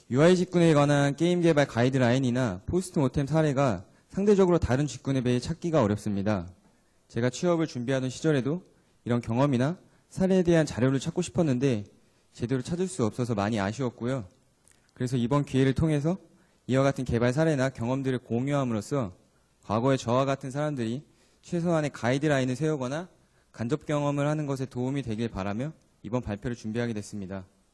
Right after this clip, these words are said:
그럼 오늘 우리가 알아볼 내용에 대해서 간단히 소개하고 넘어가겠습니다. 보시는 것과 같이 네 가지 항목으로 이루어져 있고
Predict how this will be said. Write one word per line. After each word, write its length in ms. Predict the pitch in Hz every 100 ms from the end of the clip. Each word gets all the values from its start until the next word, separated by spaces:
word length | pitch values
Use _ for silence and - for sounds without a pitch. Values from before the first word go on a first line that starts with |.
| _ _ _ _ _ _ _ _ _ _ - _ _ _
그럼 240 | 131 143
오늘 180 | 135 160
우리가 360 | 123 151 147 110
알아볼 280 | 143 160
내용에 300 | 135 123 143
대해서 520 | 123 117 120 143 95 - _ _
간단히 340 | - 123 151 151
소개하고 380 | 151 170 170 151
넘어가겠습니다. 840 | 117 120 123 120 110 104 110 95 117 135 _ _ _ _ _ _ _ _ -
보시는 280 | 127 175
것과 220 | 170 160 160
같이 420 | 135 - 135 151
네 180 | 147 110
가지 220 | 127 139
항목으로 380 | 147 151 143 143
이루어져 280 | 110 117 113
있고 400 | 104 135 131